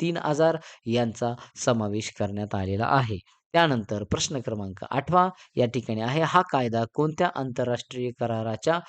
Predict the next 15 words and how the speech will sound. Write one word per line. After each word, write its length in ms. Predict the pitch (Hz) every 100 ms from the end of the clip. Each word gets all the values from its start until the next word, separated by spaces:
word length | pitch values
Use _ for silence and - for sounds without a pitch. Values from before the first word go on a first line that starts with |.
| - _
कन्व्हेन्शन 460 | 196 208 202 185 175
अंमलबजावणीसाठी 1000 | 147 147 147 139 135 131 127 117 123 123
भारतात 400 | 101 113 113 120 -
लागू 300 | 113 110 113
करण्यात 420 | - 110 110 110
आला? 260 | 120 170 175 - - _
चार 200 | - 175
पर्याय 360 | 170 147 135 127
आपल्या 340 | 127 - 113
समोर 400 | 104 147 170 185 175 - -
आणि 340 | 139 143 117 104 - -
त्याचं 300 | 123 127 117 117 -
योग्य 300 | 143 170 123
उत्तर 280 | 107 92 110
आहे 360 | 123 127 160